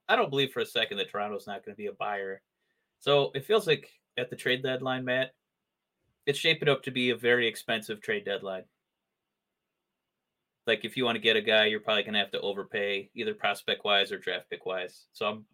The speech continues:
I'm, I'm not looking forward to doing that, but if you want to <laughs> improve this team and squeak in,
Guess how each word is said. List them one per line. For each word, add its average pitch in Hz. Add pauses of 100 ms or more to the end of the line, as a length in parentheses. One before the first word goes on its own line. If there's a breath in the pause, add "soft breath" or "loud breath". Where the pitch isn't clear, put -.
I'm, 120 (580)
I'm 139
not 147
looking 156
forward 139
to 127
doing 127
that, 135 (200)
but 110
if 120
you 123
want 127
to 127
<laughs> -
improve 123
this 131
team 127
and 113
squeak 127
in, 127